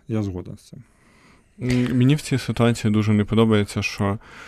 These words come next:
Speaker 2: е, все ж таки, ну, ми говорили про це ще осінню, про те, що там когось призначать винним за невдалий контрнаступ,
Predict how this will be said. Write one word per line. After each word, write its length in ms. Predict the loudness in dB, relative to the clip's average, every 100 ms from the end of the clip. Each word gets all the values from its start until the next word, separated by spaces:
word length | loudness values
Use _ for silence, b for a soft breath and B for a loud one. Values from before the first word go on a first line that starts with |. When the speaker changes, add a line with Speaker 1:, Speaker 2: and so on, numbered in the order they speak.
| B B -4
Speaker 2:
е, 760 | 0 0 0 -2 -2 -4 -6 -4
все 180 | -2
ж 100 | -2
таки, 180 | 0 2
ну, 100 | 4
ми 120 | 6
говорили 420 | 6 6 6 6 4
про 160 | 0
це 280 | 0 0 0
ще 180 | -2 -2
осінню, 540 | -2 -2 -2 0 -2
про 120 | -4
те, 120 | -6 -8
що 140 | -6
там 140 | -6
когось 240 | 0 0 0
призначать 680 | 0 2 4 2 2 -2 2
винним 400 | 4 6 4 2
за 120 | 2
невдалий 420 | 2 2 2 2
контрнаступ, 800 | 0 -2 0 0 0 -4 -6